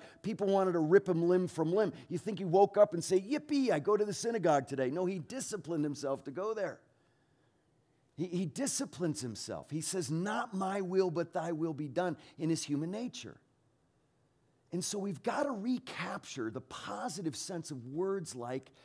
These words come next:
discipline and words like religion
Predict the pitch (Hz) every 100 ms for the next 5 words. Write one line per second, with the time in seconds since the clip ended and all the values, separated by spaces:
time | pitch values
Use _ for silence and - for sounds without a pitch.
0 | - - _ _ - 240 - - 127 -
1 | 80 69 - 120 139 185 214 214 135 170
2 | 170 175 139 160 160 190 233 123 107